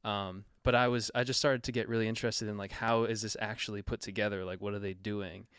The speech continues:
Speaker 2: Um, so I started finding samples and, and, like, drum kits and stuff that sounded like the songs I was listening to, like, a lot of Dat Piff mixtapes. You know, I
Speaker 1: Yeah.
Speaker 2: was
Speaker 1: Oh, Dat
Speaker 2: downloading.
Speaker 1: Piff, yeah.
Speaker 2: So,
Speaker 1: I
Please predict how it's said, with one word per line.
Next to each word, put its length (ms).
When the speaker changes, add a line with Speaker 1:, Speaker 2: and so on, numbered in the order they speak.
Speaker 2:
Um, 320
so 280
I 20
started 320
finding 480
samples 640
and, 300
and, 260
like, 180
drum 260
kits 260
and 100
stuff 240
that 160
sounded 440
like 320
the 80
songs 400
I 60
was 140
listening 300
to, 320
like, 160
a 40
lot 200
of 220
Dat 260
Piff 240
mixtapes. 640
You 60
know, 60
I 40
Speaker 1:
Yeah. 60
Speaker 2:
was 80
Speaker 1:
Oh, 60
Dat 220
Speaker 2:
downloading. 300
Speaker 1:
Piff, 260
yeah. 240
Speaker 2:
So, 200
Speaker 1:
I 80